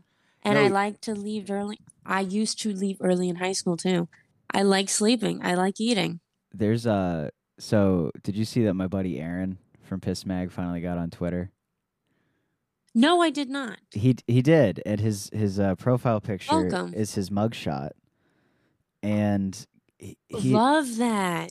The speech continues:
Speaker 2: there was this thing he invited me to. It was a work party that he got, like, arrested at. <laughs>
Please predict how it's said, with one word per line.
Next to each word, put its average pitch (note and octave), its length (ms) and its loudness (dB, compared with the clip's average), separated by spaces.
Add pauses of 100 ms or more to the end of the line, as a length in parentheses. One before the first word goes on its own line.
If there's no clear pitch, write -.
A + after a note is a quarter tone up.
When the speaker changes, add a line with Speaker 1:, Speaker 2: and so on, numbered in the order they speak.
Speaker 2:
there G#2+ 140 -4
was C3 160 0
this A#2 140 -8 (260)
thing B2+ 180 -2
he C3+ 120 0
invited F#2 420 -4
me E2+ 100 -8
to. F#2 120 -8
It D#2 80 -2
was F2+ 120 -6
a F#2+ 60 0
work F#2+ 300 -2
party E2 420 -6
that - 140 -10
he F#2+ 100 -10
got, F2+ 300 -8
like, F2 200 -10
arrested E2+ 480 -8
at. C2 260 -12 (1000)
<laughs> - 140 -4